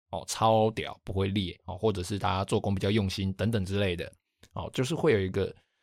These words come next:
大概四万块左右的落差哦，这是一个，嗯，算是范围比较大啦，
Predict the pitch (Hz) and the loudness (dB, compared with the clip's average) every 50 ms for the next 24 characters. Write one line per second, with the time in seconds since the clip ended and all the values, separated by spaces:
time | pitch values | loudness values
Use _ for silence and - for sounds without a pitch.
0 | _ _ _ - 127 135 131 - - 151 147 131 120 110 101 123 113 104 - 98 | _ _ _ -2 0 2 0 2 6 8 10 10 8 8 6 4 4 4 4 2
1 | 95 98 101 95 92 90 95 98 92 87 - - - 87 90 87 90 92 87 90 | 2 2 2 2 2 2 4 2 2 0 -2 -6 -6 -4 -4 -4 -4 -6 -6 -8
2 | 92 107 - 104 101 95 90 98 95 92 92 90 92 - - 92 - - - - | -8 -6 -4 -4 -2 -2 0 -2 -2 -2 -2 -4 -6 -4 -4 -4 -4 -4 -6 -6
3 | - - - - - _ - 104 98 95 95 95 98 95 95 95 95 95 92 92 | -8 -10 -10 -14 -16 _ -4 -2 0 0 2 0 0 0 0 0 0 0 -2 -4
4 | - - - 143 135 120 107 104 - - - - 123 117 110 107 104 101 98 95 | -2 2 2 4 4 4 2 -2 -6 -8 -6 -4 -4 -2 -2 -2 -2 -2 -2 -4
5 | 92 92 92 90 90 92 92 - 151 139 120 104 98 101 98 92 107 104 104 - | -4 -4 -4 -4 -6 -6 2 4 4 4 6 4 2 0 2 2 0 0 2 4
6 | - 107 95 85 87 87 87 | 4 4 4 2 -2 -6 -8